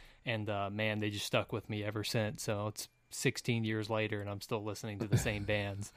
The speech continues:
Speaker 2: Word up. <laughs> I mean, you know, sometimes you just find 'em that way, especially when it's your friend, which makes me wonder, is, have you ever been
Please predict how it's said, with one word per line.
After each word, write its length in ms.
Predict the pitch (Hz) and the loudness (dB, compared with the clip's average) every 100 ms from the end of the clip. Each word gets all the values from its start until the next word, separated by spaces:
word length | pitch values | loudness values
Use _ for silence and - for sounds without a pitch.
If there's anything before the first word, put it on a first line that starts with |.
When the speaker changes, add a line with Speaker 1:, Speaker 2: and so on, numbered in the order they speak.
| - - 110 | -8 -6 0
Speaker 2:
Word 240 | 113 143 156 | 4 6 8
up. 280 | 147 165 - - - - - | 8 8 6 6 4 4 2
<laughs> 400 | - - - - | 0 -14 -6 6
I 120 | 147 | 10
mean, 260 | 175 185 151 | 12 12 12
you 80 | |
know, 140 | 165 190 | 12 10
sometimes 500 | - 165 175 170 139 | 10 10 10 10 10
you 80 | 143 | 8
just 220 | 180 - | 6 8
find 200 | 139 185 | 6 8
'em 100 | 151 | 8
that 140 | 104 | 8
way, 140 | 110 110 | 8 8
especially 500 | - - 214 - 156 | 8 10 10 12 10
when 140 | 143 | 10
it's 160 | 147 156 | 8 6
your 80 | |
friend, 400 | - 208 240 101 - - - - | 6 10 10 8 4 -8 -6 8
which 200 | 143 156 | 8 10
makes 200 | 165 - | 8 10
me 60 | |
wonder, 420 | 147 190 160 117 - | 8 10 8 8 8
is, 260 | 143 139 - | 8 8 6
have 320 | - 151 147 | 8 10 10
you 160 | 165 226 | 12 12
ever 180 | 185 190 | 12 10
been 480 | 160 165 160 156 | 12 12 12 10